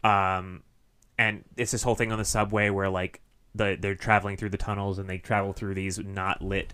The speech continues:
areas, so everything goes dark temporarily and then comes back, gets light again.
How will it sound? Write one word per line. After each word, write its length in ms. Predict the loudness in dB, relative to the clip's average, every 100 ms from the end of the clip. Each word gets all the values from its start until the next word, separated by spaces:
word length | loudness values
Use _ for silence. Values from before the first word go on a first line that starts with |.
| -4
areas, 520 | -2 0 0 -2 -2
so 260 | -4 -4 -4
everything 340 | -6 -6 -8
goes 220 | -4 -4 -2
dark 380 | 0 0 -2 -10 -6
temporarily 640 | -2 0 0 0 0 0 -2
and 100 | -4
then 100 | -8
comes 220 | -10 -6
back, 260 | -4 -4 -8 -10
gets 180 | -10 -6
light 180 | -6 -4
again. 340 | -6 -6 -8